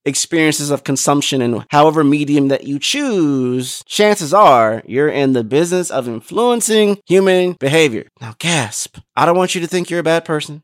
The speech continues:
I don't want to think that, "Oh my goodness, I'm using my powers for evil," 'cause you're not. But we are in the business of influencing human behavior.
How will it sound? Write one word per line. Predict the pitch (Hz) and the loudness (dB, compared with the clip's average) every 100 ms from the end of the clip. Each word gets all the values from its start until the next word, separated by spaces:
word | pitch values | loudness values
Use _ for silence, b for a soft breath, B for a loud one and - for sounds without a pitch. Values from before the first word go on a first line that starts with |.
| - | -2
I | 135 | 0
don't | 165 | 2
want | 170 | -2
to | 175 | -2
think | 185 185 - | -2 -4 -2
that, | 170 | 0
"Oh | 165 170 | 0 0
my | 170 | -4
goodness, | 180 170 165 | -4 -4 -2
I'm | 156 156 | -2 -2
using | 165 175 | -4 -6
my | 165 | -4
powers | 175 175 185 | -2 -2 -2
for | |
evil," | 175 160 165 | -6 -4 -6
'cause | 165 | -6
you're | 180 | -2
not. | 185 160 - _ | 0 0 -4 _
But | 165 175 | -4 -2
we | 208 | 0
are | 214 240 220 135 78 73 135 _ | 4 6 6 4 0 -10 -18 _
in | 175 175 127 127 | -2 0 0 -2
the | 123 | -4
business | 117 131 120 131 127 | 0 0 0 -4 -8
of | 107 117 | -12 -14
influencing | 113 156 139 131 127 127 | -12 -8 -6 -6 -8 -8
human | 127 123 117 | -6 -6 -6
behavior. | 123 139 123 - | -6 -4 -6 -8